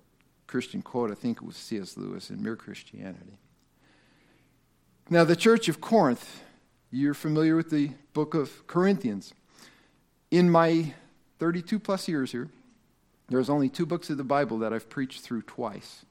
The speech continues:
One of them was the book of Hebrews, which is a long book,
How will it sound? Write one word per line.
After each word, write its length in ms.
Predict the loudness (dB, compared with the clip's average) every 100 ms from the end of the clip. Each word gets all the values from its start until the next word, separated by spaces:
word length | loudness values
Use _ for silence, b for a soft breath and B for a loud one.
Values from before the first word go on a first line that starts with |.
| _ _ _ b b b b b -10
One 340 | 0 2 4
of 140 | 2
them 360 | 0 -2 -2 -8 -8
was 160 | -8 -6
the 80 | -4
book 240 | -4 -4
of 80 | -6
Hebrews, 540 | -6 -6 -12 -14 -20 _ _ _ _ _ _ _
which 140 | -12 -8
is 100 | -4
a 60 |
long 280 | 0 0 -2
book, 280 | -4 -6